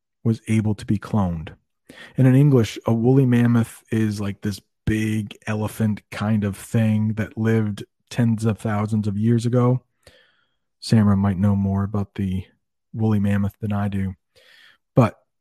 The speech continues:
he said that scientists think you could find an elephant. He, he said an Asian elephant, I think, a species of elephant,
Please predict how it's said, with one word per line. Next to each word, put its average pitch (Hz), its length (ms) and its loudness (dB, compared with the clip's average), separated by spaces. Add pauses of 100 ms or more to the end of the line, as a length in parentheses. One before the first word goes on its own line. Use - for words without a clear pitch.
(160)
he 202 260 2
said 107 360 0
that 98 220 -4 (520)
scientists 127 640 -2
think 113 420 -2 (800)
you 110 100 0
could 107 140 0
find 110 240 2
an 101 100 0
elephant. 104 600 -4 (440)
He, 104 160 -6
he 113 200 -6
said 160 180 -4
an 98 100 -2
Asian 101 320 0
elephant, 127 360 -2
I 135 80 0
think, 156 280 -4 (720)
a - 60 -2
species 123 480 2
of 113 160 2
elephant, 120 560 0